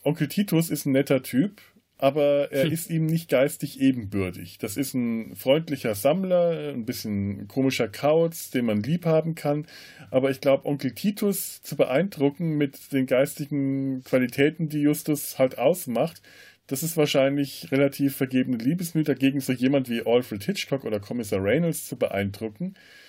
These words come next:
Speaker 1: Und das merkt man auch immer in den Hörspielen, sobald die auftauchen, benimmt sich Justus anders. Dann versucht
Speaker 2: Hm.
Speaker 1: er, äh, quasi, man hört ein bisschen die stolz geschwellte Brust,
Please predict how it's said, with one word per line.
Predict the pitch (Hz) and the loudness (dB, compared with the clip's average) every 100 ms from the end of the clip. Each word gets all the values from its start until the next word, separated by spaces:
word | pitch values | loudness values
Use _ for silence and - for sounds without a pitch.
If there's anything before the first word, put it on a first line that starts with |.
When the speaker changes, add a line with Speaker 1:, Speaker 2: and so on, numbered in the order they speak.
| - - | -16 -6
Speaker 1:
Und | |
das | 123 117 | -4 2
merkt | 123 165 | 2 4
man | 151 131 | 0 -2
auch | 110 - | -4 -4
immer | 113 123 139 | -2 2 2
in | 139 | 0
den | 123 120 | -2 0
Hörspielen, | 151 - 120 120 143 | 0 0 -2 0 0
sobald | 139 - 117 120 131 | -2 2 2 2 -2
die | - | 0
auftauchen, | 117 165 - 110 107 - 165 165 - - - - | 2 0 -2 0 0 0 -2 -4 -14 -20 -10 -2
benimmt | 151 170 170 | 2 2 0
sich | 156 | -4
Justus | 113 101 101 95 - | -4 -4 -4 -6 -6
anders. | 95 90 85 - - _ _ - _ - | -6 -6 -8 -12 -20 _ _ -20 _ -10
Dann | 123 | -2
versucht | 131 - 165 165 | 0 2 0 2
Speaker 2:
Hm. | 165 | 4
Speaker 1:
er, | 156 156 151 | 4 4 2
äh, | 147 143 143 | 2 2 0
quasi, | - 139 143 160 151 | 2 0 2 0 0
man | 139 135 | 0 2
hört | 175 175 | 2 0
ein | 156 | -4
bisschen | 175 170 170 | -2 0 0
die | 160 | -2
stolz | - 143 165 - | 0 2 2 0
geschwellte | 156 127 135 139 | -2 2 2 0
Brust, | 104 113 190 - - | -4 0 0 0 -6